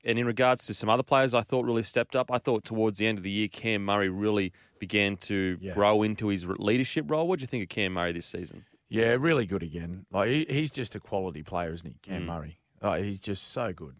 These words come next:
Speaker 2: And, and he, like, he's just a, a laid-back type of a guy. Um, yeah, really impressive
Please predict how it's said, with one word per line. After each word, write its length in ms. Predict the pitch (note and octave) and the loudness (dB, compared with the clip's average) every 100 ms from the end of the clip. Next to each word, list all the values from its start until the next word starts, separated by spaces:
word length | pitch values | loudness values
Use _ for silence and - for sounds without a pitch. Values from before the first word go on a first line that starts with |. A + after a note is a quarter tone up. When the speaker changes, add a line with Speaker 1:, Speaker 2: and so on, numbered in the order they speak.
| _ - | _ -8
Speaker 2:
And, 180 | B2+ | -6
and 140 | D3+ C#3+ | -4 -6
he, 180 | C#3 - A2+ | -6 -8 -6
like, 180 | G#2+ | -4
he's 180 | G2+ G2 | -4 -8
just 220 | A#2 G2 | -8 -8
a, 100 | F#2 C#2+ | -8 -10
a 80 | - | -8
laid-back 520 | F#2 G#2+ G2 G2 F#2 | -4 -2 -2 -4 -4
type 220 | - F#2 E2+ | -6 -6 -6
of 100 | D#2+ | -10
a 60 | |
guy. 500 | D#2 F2 F#2 F#2 F2+ _ _ _ _ _ - | -6 -2 0 -2 -4 _ _ _ _ _ -14
Um, 520 | E2 D#2 D#2+ D#2+ D#2 _ | -10 -8 -10 -12 -14 _
yeah, 180 | - E2+ E2+ | -8 -6 -2
really 260 | A2+ G2+ | 0 0
impressive 720 | E2+ - G2 - F2+ E2 - | -2 -4 -8 -6 -6 -8 -12